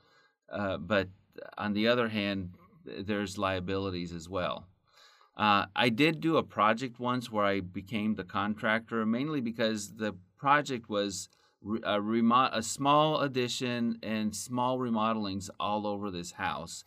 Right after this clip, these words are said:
And the clients were very careful people who asked a lot of questions, and I think they scared off every contractor they talked to.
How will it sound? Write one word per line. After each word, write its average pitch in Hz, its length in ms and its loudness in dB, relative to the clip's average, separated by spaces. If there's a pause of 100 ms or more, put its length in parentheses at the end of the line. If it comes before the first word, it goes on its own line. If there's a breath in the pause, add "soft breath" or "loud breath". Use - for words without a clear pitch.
(680 soft breath)
And 101 420 0
the 110 100 0
clients 143 640 2
were 107 140 -2
very 107 420 -2
careful 123 500 -2
people 107 520 -4
who 104 160 -2
asked 92 260 -2
a 90 60 -6
lot 92 300 0
of 117 160 -8
questions, 92 680 -4 (400 soft breath)
and 101 500 -2
I 101 100 -6
think 117 260 -4
they 113 120 -2
scared 104 380 -2
off 101 200 2
every 101 260 -2
contractor 92 680 -2
they 85 140 -6
talked 92 420 -4
to. 90 200 -8